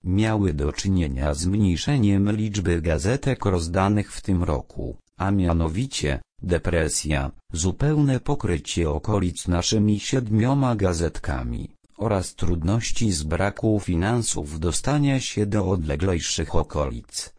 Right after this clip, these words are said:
a może w niektórych wypadkach i brak gorliwości. Byłoby dobrze, gdybyśmy starali się,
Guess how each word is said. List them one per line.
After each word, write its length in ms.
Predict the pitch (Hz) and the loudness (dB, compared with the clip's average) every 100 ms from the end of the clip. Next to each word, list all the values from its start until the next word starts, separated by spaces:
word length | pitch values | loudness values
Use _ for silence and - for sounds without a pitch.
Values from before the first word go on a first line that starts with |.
| _ | _
a 140 | 80 80 | -4 0
może 440 | 92 123 107 107 | 0 0 0 2
w 80 | 95 | 4
niektórych 680 | 104 101 - 107 90 76 80 | 2 2 -2 0 0 -2 -4
wypadkach 840 | 85 113 135 - 80 78 - - | -2 -2 -4 -2 -2 -2 -8 -10
i 280 | 92 82 73 | -4 -2 -2
brak 420 | 82 101 82 80 | -2 -2 -2 -4
gorliwości. 960 | 82 80 87 92 98 87 - - - - _ _ _ 98 | -2 0 0 0 0 -2 -6 -6 -8 -12 _ _ _ -4
Byłoby 520 | 110 151 151 120 120 | 0 4 4 4 0
dobrze, 720 | 90 113 110 78 73 69 - _ _ | 2 0 0 -2 0 -2 -4 _ _
gdybyśmy 720 | 95 92 139 143 147 - 135 113 | -6 0 2 2 -2 2 2 2
starali 560 | - 80 87 123 95 | 0 -2 -2 -2 -2
się, 320 | 73 - 80 | -2 -2 -2